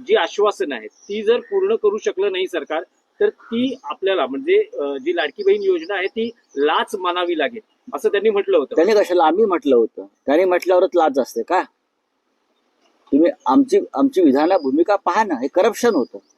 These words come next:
Speaker 2: आणि याच्या संदर्भात निवडणूक आयोगानं कायदेशीर कारवाई करावी अशी आमची मागणी होती निवडणुकीपूर्वी. ही लाच म्हणजे लाचच आहे, हे करप्शन आहे.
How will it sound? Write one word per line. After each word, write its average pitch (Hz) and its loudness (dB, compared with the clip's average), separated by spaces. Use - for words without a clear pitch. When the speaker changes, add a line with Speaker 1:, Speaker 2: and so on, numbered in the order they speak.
Speaker 2:
आणि 190 4
याच्या 180 2
संदर्भात 139 2
निवडणूक 180 4
आयोगानं 156 2
कायदेशीर 165 2
कारवाई 160 4
करावी 165 2
अशी 147 0
आमची 175 -2
मागणी 165 -2
होती 143 -6
निवडणुकीपूर्वी. 147 2
ही 120 -4
लाच 160 2
म्हणजे 185 2
लाचच 190 2
आहे, 143 0
हे 139 -4
करप्शन 196 0
आहे. 147 -6